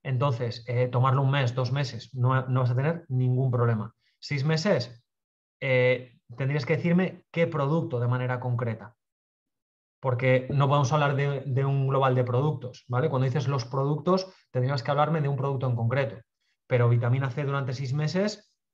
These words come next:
podrías tomar, ¿vale? Alervital, sí, podrías tomarlo. Habría que mirar un poquito las dosis, pero en principio por, con los componentes que tiene, ¿vale?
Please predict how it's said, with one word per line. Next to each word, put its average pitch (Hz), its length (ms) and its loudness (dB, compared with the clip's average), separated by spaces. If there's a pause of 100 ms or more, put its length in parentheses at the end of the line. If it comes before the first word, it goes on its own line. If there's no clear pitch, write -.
podrías 127 400 -2
tomar, 120 480 0
¿vale? 123 400 -4 (480)
Alervital, 131 960 2 (220)
sí, 127 260 -4
podrías 123 380 2
tomarlo. 123 480 0
Habría 127 240 0
que 123 100 -2
mirar 143 160 2
un 135 120 2
poquito 156 260 0
las 123 160 2
dosis, 127 340 -6
pero 123 160 0
en 117 60 2
principio 123 360 -2
por, 127 220 0
con 123 140 0
los 117 80 0
componentes 123 480 0
que 127 100 -4
tiene, 147 340 -2
¿vale? 165 380 -2